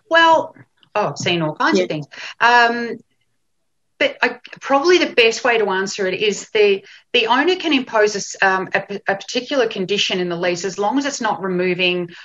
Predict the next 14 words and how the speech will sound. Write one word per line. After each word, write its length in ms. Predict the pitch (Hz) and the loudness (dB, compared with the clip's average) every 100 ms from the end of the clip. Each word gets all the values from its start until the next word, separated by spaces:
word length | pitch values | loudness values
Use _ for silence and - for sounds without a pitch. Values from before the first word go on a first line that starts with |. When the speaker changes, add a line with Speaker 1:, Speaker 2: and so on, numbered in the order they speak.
| - _ | -20 _
Speaker 1:
um, 260 | 180 175 175 | 2 2 2
a 60 | 185 | -2
right 460 | 180 180 175 - - - | 0 0 0 -2 -4 -2
that 140 | 180 | -2
the 80 | 208 | -4
tenant 320 | - 175 156 | -4 -4 -4
has 340 | - 185 170 | -4 -2 -2
under 200 | - 175 | -2 -4
the 100 | 170 | -2
Residential 400 | 165 165 160 151 | -2 -4 -6 -6
Tenancies 320 | - 143 143 139 | -6 -6 -6 -8
Act. 300 | - - - _ _ _ - - | -8 -14 -20 _ _ _ -20 -20
So, 560 | - - 196 185 180 170 - _ - | -4 0 2 4 2 0 -8 _ -2
um, 560 | 185 180 180 180 175 | 2 4 2 0 -4